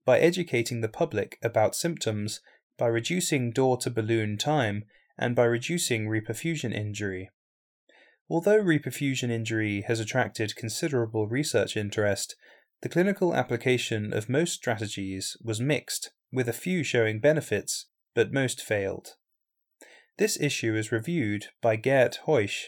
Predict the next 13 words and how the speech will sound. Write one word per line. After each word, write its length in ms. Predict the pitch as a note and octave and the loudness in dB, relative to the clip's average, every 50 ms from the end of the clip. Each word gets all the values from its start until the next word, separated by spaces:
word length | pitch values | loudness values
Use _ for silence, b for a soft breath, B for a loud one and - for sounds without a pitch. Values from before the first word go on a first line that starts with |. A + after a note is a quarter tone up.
| - - | -10 -6
from 160 | - B2 B2 | -4 -2 0
the 80 | B2 | 2
University 500 | C3 C#3 C3 A#2+ A2+ A2+ A2 A2 - A#2 | 2 2 4 4 4 4 4 2 0 0
of 120 | G#2+ G#2+ - | 0 2 2
Essen 480 | - E3 E3+ - - B2+ A2+ G2+ F#2+ G2 - _ _ _ _ _ _ | 2 2 2 2 0 0 0 -2 -4 -6 -10 _ _ _ _ _ _
and 180 | - A#2+ A#2 A2 | -6 -4 -2 2
Bernard 480 | A#2 C#3+ D#3 D#3 D3+ C#3 C3 B2 B2+ - | 4 4 6 6 4 2 0 -2 -2 0
J. 260 | - A#2 A2+ A2 A2 | 2 4 4 4 2
Gersch 520 | A2 C#3+ D#3 D#3+ B2 G#2 G#2 - - - - _ _ | 4 4 6 6 6 6 4 2 -4 -12 -16 _ _
from 180 | - - B2 A2 | -6 -4 -4 -2
the 80 | G#2+ G#2+ | -2 0
Mayo 300 | A#2+ C#3+ D#3+ D3 A2+ G#2+ | 0 2 2 2 0 0
Clinic 480 | - A#2 G#2+ G#2+ G#2+ - - - - | -2 -2 -2 -2 -2 -4 -6 -10 -18